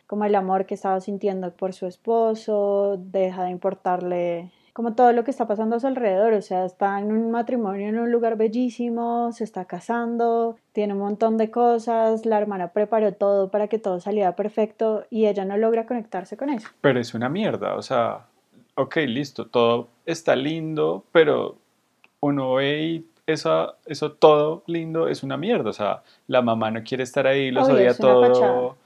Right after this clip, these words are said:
Speaker 1: Sí.
Speaker 2: eh, el jefe es un fastidio y se le mete en todo y es como si fuera, la trata como si fuera dueño de ella.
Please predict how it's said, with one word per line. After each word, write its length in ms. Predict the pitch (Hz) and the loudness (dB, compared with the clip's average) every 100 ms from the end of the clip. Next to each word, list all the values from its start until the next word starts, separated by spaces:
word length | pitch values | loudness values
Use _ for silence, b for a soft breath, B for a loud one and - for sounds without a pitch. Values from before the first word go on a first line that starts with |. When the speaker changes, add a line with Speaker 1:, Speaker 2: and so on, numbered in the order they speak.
| b b | b b
Speaker 1:
Sí. 280 | - 240 202 | -10 -8 -6
Speaker 2:
eh, 500 | - 123 117 117 117 120 | 0 2 4 6 4 4
el 140 | 123 | 0
jefe 280 | 127 147 139 | -2 -6 -6
es 80 | 127 | -4
un 180 | 139 139 | -6 -6
fastidio 1300 | - - - 139 117 - - 151 139 131 139 139 139 | -14 -20 2 4 4 -2 -2 2 2 2 2 2 2
y 160 | 156 143 | -2 -4
se 100 | 147 | -2
le 120 | 139 | -2
mete 260 | 131 123 | -2 -2
en 140 | 120 120 | -4 0
todo 440 | 139 135 131 135 | 4 4 4 0
y 60 | 135 | -2
es 100 | 131 | -4
como 160 | 139 | -8
si 100 | 135 | -8
fuera, 360 | - 123 113 117 | -2 2 2 0
la 140 | 143 135 | -2 -2
trata 260 | 120 123 | -4 -4
como 160 | - 143 | -8 -10
si 100 | 156 | -8
fuera 280 | - 117 117 | -2 0 0
dueño 340 | 123 127 135 | -2 -4 -6
de 440 | 143 113 117 127 | -4 -4 -2 -2
ella. 520 | 127 127 127 127 127 | -4 -4 -4 -4 -6